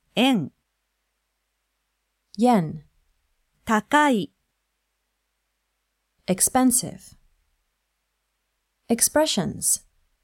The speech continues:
Speaker 1: いらっしゃいませ。
Speaker 2: Welcome.
Speaker 1: をお願いします。
Speaker 2: Please.
Speaker 1: をください。
Speaker 2: Please give me.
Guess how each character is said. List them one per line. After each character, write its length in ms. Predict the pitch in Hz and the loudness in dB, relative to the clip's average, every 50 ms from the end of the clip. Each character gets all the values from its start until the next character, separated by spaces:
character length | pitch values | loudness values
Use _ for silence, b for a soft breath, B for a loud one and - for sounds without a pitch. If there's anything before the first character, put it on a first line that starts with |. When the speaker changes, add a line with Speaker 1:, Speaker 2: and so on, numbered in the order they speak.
| _ _ _ _ _ _ _ _ _ _ _ _ | _ _ _ _ _ _ _ _ _ _ _ _
Speaker 1:
い 120 | 208 226 226 | 0 2 2
ら 120 | 254 330 | 2 2
っ 40 | 359 | 0
し 220 | - - - - | -2 -6 -4 0
ゃ 120 | 330 320 320 | 0 2 2
い 100 | 320 311 | 0 0
ま 160 | 294 302 311 | 0 -2 -2
せ。 340 | - - 226 196 147 - - _ _ _ _ _ _ _ _ _ _ _ _ _ _ _ _ _ _ _ _ _ _ _ _ _ _ _ _ _ _ _ _ _ _ _ _ _ _ - | -2 -2 -2 -2 -4 -4 -8 _ _ _ _ _ _ _ _ _ _ _ _ _ _ _ _ _ _ _ _ _ _ _ _ _ _ _ _ _ _ _ _ _ _ _ _ _ _ 0
Speaker 2:
Welcome. 540 | 202 240 277 302 - - 208 156 127 113 - _ _ _ _ _ _ _ _ _ _ _ _ _ _ _ _ _ _ _ _ - | 2 2 2 2 0 -2 -2 -2 -4 -6 -12 _ _ _ _ _ _ _ _ _ _ _ _ _ _ _ _ _ _ _ _ 0
Speaker 1:
を 300 | 240 262 262 254 - _ _ _ | 2 2 2 2 0 _ _ _
お 100 | - 202 | -2 0
願 400 | 196 226 240 240 220 240 226 214 | 0 2 2 2 2 2 2 0
い 40 | 220 | 0
し 260 | - - - - 185 | -2 -4 -6 -4 -4
ま 180 | 180 175 170 202 | -2 -2 -2 -2
す。 200 | - - - - _ _ _ _ _ _ _ _ _ _ _ _ _ _ _ _ _ _ _ _ _ _ _ _ _ _ _ _ _ _ _ _ _ _ | -4 -6 -8 -10 _ _ _ _ _ _ _ _ _ _ _ _ _ _ _ _ _ _ _ _ _ _ _ _ _ _ _ _ _ _ _ _ _ _
Speaker 2:
Please. 640 | - - 285 269 220 160 147 - - - - - _ _ _ _ _ _ _ _ _ _ _ _ _ _ _ _ _ - | -6 -2 0 2 2 0 0 -2 -2 -2 -2 -6 _ _ _ _ _ _ _ _ _ _ _ _ _ _ _ _ _ -4
Speaker 1:
を 360 | - 233 269 277 - - _ _ _ | 0 2 2 2 2 -2 _ _ _
く 140 | - - 214 | -6 -2 0
だ 180 | 185 208 214 226 | 2 2 2 0
さ 260 | - - 247 233 214 | 0 0 0 0 0
い。 140 | 175 135 - _ _ _ _ _ _ _ _ _ _ _ _ _ _ _ _ _ _ _ _ _ _ _ _ _ _ _ _ _ _ _ _ _ _ - | -2 -4 -8 _ _ _ _ _ _ _ _ _ _ _ _ _ _ _ _ _ _ _ _ _ _ _ _ _ _ _ _ _ _ _ _ _ _ -10
Speaker 2:
Please 360 | - - 302 349 370 - - | -4 -2 0 0 0 0 0
give 320 | - 233 226 214 196 - 196 | 2 4 4 4 2 0 0
me. 380 | 175 165 156 156 160 180 185 | 2 2 0 0 -2 -4 -8